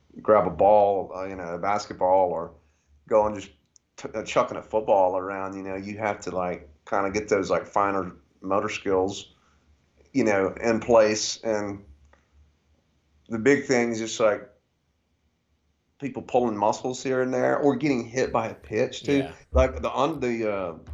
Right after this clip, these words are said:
Speaker 1: what was it, like, Evo shields and stuff like that, those protective equipment is so much more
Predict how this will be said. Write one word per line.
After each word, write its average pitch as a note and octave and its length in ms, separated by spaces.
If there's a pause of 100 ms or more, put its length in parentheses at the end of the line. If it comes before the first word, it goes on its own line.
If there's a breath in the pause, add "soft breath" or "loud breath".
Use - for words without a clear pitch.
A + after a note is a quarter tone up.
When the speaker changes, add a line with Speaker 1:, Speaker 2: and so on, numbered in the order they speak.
(520)
Speaker 1:
what A2 140
was E2+ 100
it, - 120
like, F2+ 180
Evo C3 280
shields B2+ 520
and G2 140
stuff - 220
like - 200
that, G#2+ 380
those A2 440 (440)
protective B2 540
equipment C#3+ 520
is G#2+ 160
so A#2 160
much A2+ 280
more G#2+ 500